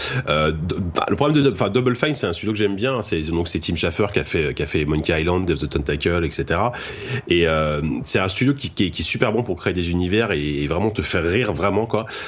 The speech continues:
Mais ils ont souvent des gros, des grosses lacunes en matière de mécanique de jeu, de gameplay, et cetera. Donc, euh, c'est pour ça que celui-là, là, faudra voir, euh, ce que ça va donner.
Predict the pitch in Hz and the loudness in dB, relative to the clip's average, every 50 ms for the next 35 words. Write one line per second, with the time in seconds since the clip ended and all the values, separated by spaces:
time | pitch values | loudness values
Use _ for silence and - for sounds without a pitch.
0 | - 110 - - 104 120 123 107 90 85 - 113 110 - 110 87 87 90 87 101 | -8 -4 0 2 4 6 6 4 4 2 2 2 2 4 4 2 2 2 2 2
1 | 107 80 95 87 101 104 - 107 85 - 113 107 95 87 85 82 82 98 87 85 | 2 2 2 2 2 2 2 0 0 2 2 2 2 2 2 0 0 0 0 0
2 | 85 80 80 87 85 85 82 78 85 80 82 90 87 85 76 76 71 71 - 95 | 0 0 2 0 0 0 2 2 2 2 2 2 2 2 2 0 -2 0 0 0
3 | 82 82 - 76 - 80 82 87 - - - - 139 135 - 76 78 - - 82 | 0 0 -2 -2 -2 -2 -2 -4 -6 -6 -6 -4 -4 0 0 0 2 4 4 4
4 | 80 80 80 82 80 80 80 80 80 80 82 80 78 78 80 78 76 - - 87 | 4 4 4 4 4 4 4 4 4 4 4 4 4 2 0 -2 -4 0 0 0
5 | - 113 101 101 - 90 82 78 - - 87 92 95 95 90 82 - 80 73 73 | 2 2 0 2 2 2 2 2 0 0 2 2 2 2 0 0 0 0 0 2
6 | 73 80 85 87 78 71 71 69 69 67 - - - 80 - 78 78 85 87 80 | 0 0 0 0 0 0 0 -2 -2 -4 -6 -6 -6 -2 -2 0 2 2 2 4
7 | 78 76 76 | 2 2 -2